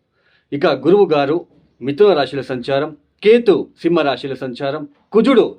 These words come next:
సెప్టెంబర్ పదమూడవ తేదీ వరకు కన్యా రాశిలో సంచారం, తదుపరి తులా రాశిలో సంచారం చేయబోతున్నారు. ఇక సూర్యుడు సెప్టెంబర్ పదహారవ తేదీ వరకు, స్వక్షేత్రమైన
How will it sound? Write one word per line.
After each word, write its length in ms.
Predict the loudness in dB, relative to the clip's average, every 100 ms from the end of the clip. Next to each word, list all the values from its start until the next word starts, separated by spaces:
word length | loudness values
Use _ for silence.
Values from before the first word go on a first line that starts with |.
| -6
సెప్టెంబర్ 480 | -2 -2 0 0 -2
పదమూడవ 400 | -4 -2 -2 0
తేదీ 260 | -2 0 0
వరకు 440 | 0 0 0 -2 _ _ _
కన్యా 280 | -2 0 0
రాశిలో 320 | 0 0 -4
సంచారం, 520 | -4 -4 -4 -4 -4 -4
తదుపరి 460 | -4 -2 -4 -6 _ _
తులా 220 | 2 2 2
రాశిలో 340 | 0 -4 -8
సంచారం 400 | -8 -8 -8 -8 -8
చేయబోతున్నారు. 640 | -8 -8 -8 -8 -8 -10 _ _ _ _ -6
ఇక 160 | -2
సూర్యుడు 640 | -2 2 2 4 4 2 -6 _ _
సెప్టెంబర్ 520 | -4 0 0 2 0 0
పదహారవ 400 | -2 2 2 0
తేదీ 260 | -2 -4 -2
వరకు, 480 | -2 0 0 0 -2 _ _ _
స్వక్షేత్రమైన 960 | -2 -2 2 0 2 2 2 2 0